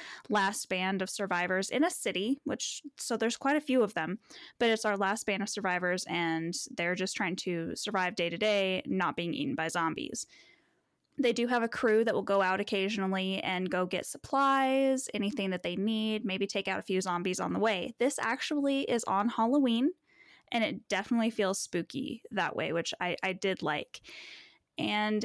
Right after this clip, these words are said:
it, I mean, it's a typical zombie movie. We have the bad guys, and of course they're people, and then you have to kill 'em and get the hell away. And eventually we get away with a small band of people, and they leave the city.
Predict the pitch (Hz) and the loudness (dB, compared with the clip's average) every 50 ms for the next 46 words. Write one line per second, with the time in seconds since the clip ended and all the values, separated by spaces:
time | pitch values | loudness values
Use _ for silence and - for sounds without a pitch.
0 | - - - 254 - - _ _ - 311 320 320 302 302 - 330 311 302 - 359 | -2 -2 -4 -6 -6 -6 _ _ 0 4 6 6 6 6 4 2 0 -2 -4 -6
1 | 339 - - - 311 294 - 294 285 294 294 277 269 254 - 180 180 185 185 180 | -8 -8 -4 -2 -2 0 2 0 2 4 4 4 4 4 2 2 2 2 2 2
2 | 170 165 165 98 - - - - 233 202 202 202 208 196 202 202 226 - 240 220 | 0 0 -2 -2 -4 -4 -4 -2 0 0 0 2 0 0 0 0 0 0 0 0
3 | - 208 202 202 202 - 208 208 202 202 196 202 - 185 190 - - - - 196 | 0 0 0 0 0 0 0 0 2 0 0 0 -2 -2 -4 -2 -2 -2 -2 -2
4 | - - - 226 226 226 - - 202 202 - - 190 190 190 190 190 185 - - | -2 -2 0 0 0 0 0 0 0 0 2 2 2 4 4 4 4 2 2 0
5 | - 180 185 185 185 180 180 180 185 180 180 175 175 165 170 170 - - 175 180 | 0 0 2 2 2 2 2 2 2 2 0 0 0 -2 -2 -2 -2 -2 -2 -2
6 | 185 - - - - 202 190 185 185 180 180 185 - _ _ _ _ _ _ _ | -4 -6 -6 -4 -2 0 2 2 0 0 -2 -4 -6 _ _ _ _ _ _ _
7 | _ _ _ _ _ - - 233 226 214 214 208 202 202 202 196 - - 180 175 | _ _ _ _ _ -2 0 2 2 2 2 2 2 2 0 0 0 0 -2 0
8 | 170 170 170 - 196 - - 196 196 180 180 180 165 - - 98 151 185 208 202 | -2 -2 -2 -2 -2 -2 -2 -2 -2 0 0 0 0 -2 -2 -2 -2 0 0 0
9 | 208 208 208 - - 196 190 190 190 185 196 185 180 180 180 185 185 185 185 190 | 0 0 0 0 0 0 2 2 2 2 2 2 2 2 0 0 0 0 0 -2
10 | - - - 185 185 175 180 - - - 196 190 185 185 180 - 175 170 170 175 | -2 -2 0 0 0 0 -2 -2 -2 0 2 2 2 2 0 0 -2 0 0 0
11 | 170 170 - - - 185 180 - - 175 180 170 - - 165 165 151 170 175 180 | -2 -2 -4 -4 -2 -2 -2 0 0 0 0 0 0 -2 -4 -2 -2 -2 -2 -2
12 | 202 185 185 175 175 196 - - 165 - - - - - - 196 | -2 0 0 -2 -2 -4 -6 -6 -6 -6 -6 -6 -6 -6 -6 -8